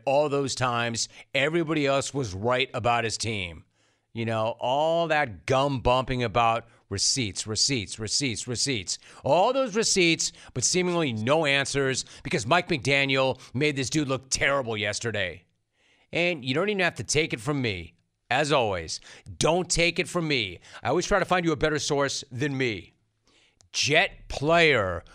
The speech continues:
was happy to lay it all out after the game, and not just one. It seems like Jet player agrees that the coaching is not exactly optimal. It seems like Jet player would really rather be playing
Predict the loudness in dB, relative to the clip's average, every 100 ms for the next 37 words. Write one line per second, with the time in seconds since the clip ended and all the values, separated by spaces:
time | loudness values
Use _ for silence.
0 | -8 -4 0 4 4 2 0 2 4 4
1 | 4 4 6 4 2 2 0 0 -2 0
2 | 2 2 -2 -8 -18 -6 -2 2 4 4
3 | 2 0 0 2 2 0 -4 _ _ _
4 | _ -6 -2 0 2 2 2 0 2 2
5 | 2 4 4 4 2 0 0 2 0 -2
6 | -4 -10 -8 -6 0 2 4 4 0 0
7 | -4 -2 2 2 2 -2 0 2 2 2
8 | -2 -2 2 2 2 -2 -4 -6 -12 _
9 | _ -20 -12 -2 0 2 2 4 2 2
10 | 2 4 6 4 2 0 -8 _ _ -6
11 | -6 -2 2 2 4 4 4 4 -2 0
12 | 0 2 2 0